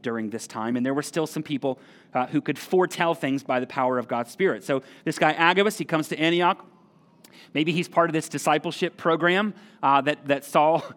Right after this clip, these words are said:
<laughs> and Barnabas had set up. He's there to teach, and, and the Holy Spirit gives him a message. There's going to be a famine. Uh,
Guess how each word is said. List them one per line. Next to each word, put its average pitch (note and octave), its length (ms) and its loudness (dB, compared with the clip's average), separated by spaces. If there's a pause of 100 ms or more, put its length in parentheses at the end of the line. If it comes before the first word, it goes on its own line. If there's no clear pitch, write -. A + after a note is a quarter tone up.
<laughs> - 200 -20
and C#3 160 0
Barnabas D#3+ 380 0
had D3+ 140 -2
set D3+ 240 0
up. G3+ 120 2
He's C#3 200 -4
there C#3+ 120 0
to C3+ 80 -2
teach, A3 400 -4
and, C3 220 -2 (280)
and D3 180 0
the C#3+ 40 -2
Holy F3 180 2
Spirit F3+ 220 -4
gives D#3+ 200 -2
him F#3+ 80 -2
a F#3+ 40 0
message. G#3 400 -2
There's D3 220 -4
going E3 220 0
to E3+ 60 0
be G3 100 -2
a G3 80 2
famine. E3+ 500 -2 (420)
Uh, B2+ 300 2